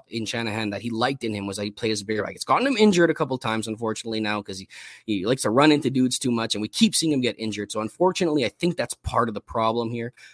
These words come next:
Um, but he also had really surprising testing, four three five forty, thirty-eight inch vert, sub seven second, uh, three cone as well. It was all adding up to me as a guy who had some sleeper potential, that if he went to the right place,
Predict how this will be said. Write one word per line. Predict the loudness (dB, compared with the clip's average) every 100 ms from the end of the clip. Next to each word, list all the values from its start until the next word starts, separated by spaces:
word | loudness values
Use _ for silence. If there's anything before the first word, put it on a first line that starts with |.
| _ -2
Um, | 0 0 -2 _
but | 2
he | 4
also | 4 0
had | 2
really | 2 4
surprising | 2 0 0 -2
testing, | -4 -4 -4 -4 -4 -4 -2
four | 2 2
three | 2 -2 -2
five | -2 -2 0 0 -2
forty, | -2 0 0 -2 -4
thirty-eight | 0 2 2 0 0
inch | -2 -4
vert, | -2 -4 -4 _
sub | -6 -2 0 0
seven | 0 0 -2 -2
second, | -4 -6 -4 -4 -4
uh, | -6 -8 -8
three | -8 -8
cone | -6 -6
as | -6
well. | -6 -6 -8 -6
It |
was | 0 2
all | 2
adding | 2 2 0
up | -2
to | 0
me | 0
as | 0
a | -2
guy | -4 -4
who | -6
had | -8 -2 -2 -2
some | -6 -6
sleeper | -4 -4 -4
potential, | -6 -2 -2 2 2 0 -14 -8
that | -2
if | -2 2
he |
went | 2 2
to | 0
the | 0
right | 0 -2
place, | 0 0 0 -4